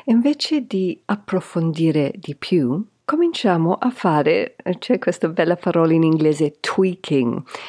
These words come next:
Cominciamo a, a cambiare questo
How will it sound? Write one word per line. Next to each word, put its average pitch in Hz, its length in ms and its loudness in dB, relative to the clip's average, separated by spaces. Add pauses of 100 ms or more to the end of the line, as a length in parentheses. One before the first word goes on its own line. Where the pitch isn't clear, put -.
(480)
Cominciamo 240 920 0
a, 202 360 0 (920)
a 277 140 -2
cambiare 269 1000 2
questo 220 600 -2